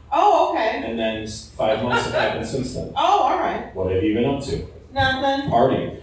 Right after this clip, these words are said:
Speaker 2: Okay.
Speaker 1: <laughs>
Speaker 2: How was your year?
Speaker 1: Uh, it was all right.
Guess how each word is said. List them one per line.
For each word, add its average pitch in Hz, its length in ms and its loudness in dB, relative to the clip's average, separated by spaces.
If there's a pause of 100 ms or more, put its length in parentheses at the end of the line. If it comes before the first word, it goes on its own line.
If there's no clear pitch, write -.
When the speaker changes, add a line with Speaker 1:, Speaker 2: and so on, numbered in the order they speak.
Speaker 2:
Okay. 208 520 4
Speaker 1:
<laughs> 508 460 -6
Speaker 2:
How - 220 2
was - 240 4
your 427 120 4
year? - 800 0 (580)
Speaker 1:
Uh, 381 840 2
it 392 60 2
was 480 220 0
all 294 320 4
right. 202 500 0